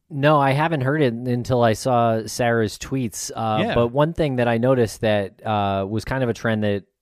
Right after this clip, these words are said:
Speaker 1: annoyed me was on Instagram. I follow the, uh, the hashtags missing and missing person. And then some, for some reason, uh, random people will hashtag, like,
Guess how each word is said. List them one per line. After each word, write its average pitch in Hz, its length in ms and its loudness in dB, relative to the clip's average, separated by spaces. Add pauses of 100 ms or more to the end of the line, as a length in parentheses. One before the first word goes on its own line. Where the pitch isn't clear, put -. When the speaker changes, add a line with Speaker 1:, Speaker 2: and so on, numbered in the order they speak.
(120)
Speaker 1:
annoyed 113 460 2
me 113 300 0
was 101 180 -2
on 104 140 -2
Instagram. 104 720 -4
I 98 100 -2
follow 104 460 0
the, 98 240 -6
uh, 92 160 -4
the 87 100 -10
hashtags 98 760 -4
missing 101 520 -2
and 92 160 -4
missing 101 340 -4
person. 95 560 -4 (300)
And 104 260 -4
then 98 480 -4 (120)
some, 120 380 -4
for 123 140 -4
some 127 260 -2
reason, 117 600 0 (320)
uh, 90 480 -4 (160)
random 117 580 -4
people 110 320 -4
will 104 320 2
hashtag, 98 580 -2
like, 98 360 -4